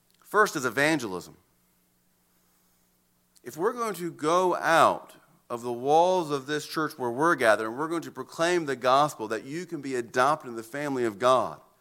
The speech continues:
and we tell them about the love of God and, and how God reorders our, our whole lives around this wonderful gospel of love, and then we come, we bring them back to a church that's full of gossip and slander and backbiting and hatred, we're,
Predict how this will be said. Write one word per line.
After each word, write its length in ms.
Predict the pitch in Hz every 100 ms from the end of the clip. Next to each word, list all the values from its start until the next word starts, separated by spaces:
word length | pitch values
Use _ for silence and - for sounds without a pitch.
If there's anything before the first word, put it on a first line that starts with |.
| _ _ _ _ _ _ _ _ _ _ _ _ -
and 80 | 175
we 40 |
tell 160 | 180 202
them 100 | 214
about 120 | 185
the 80 | 165
love 260 | 165 196
of 140 | 196 139
God 300 | 143 123 127
and, 100 | 139
and 100 | 156
how 120 | 151
God 240 | 156 170
reorders 500 | 160 165 180 196 170
our, 260 | 151 147 135 - -
our 140 | 139
whole 280 | 165 175 156
lives 440 | 165 190 190 160
around 240 | 151 156 156
this 160 | 143
wonderful 320 | 151 180 160
gospel 540 | 139 151 175 185 160 143
of 100 | 131
love, 540 | 139 180 185 147 131 - - -
and 140 | 151
then 100 | 196
we 80 | 196
come, 380 | 190 185 165 147 - _
we 80 | 151
bring 160 | 151 175
them 140 | 160
back 280 | 127 180 202
to 60 | 160
a 60 |
church 260 | 147 190 180
that's 180 | 139 -
full 200 | 165 156
of 120 | 113 - - _ _ _ _ _ -
gossip 480 | 147 185 180 127
and 100 | 107
slander 640 | 98 - 143 170 185 139 107
and 220 | 101 -
backbiting 680 | 175 196 - 139 127 113 110
and 100 | 113
hatred, 460 | 139 202 - 85 - _ _ _ _ _ _ _ _ _ _
we're, 140 | 123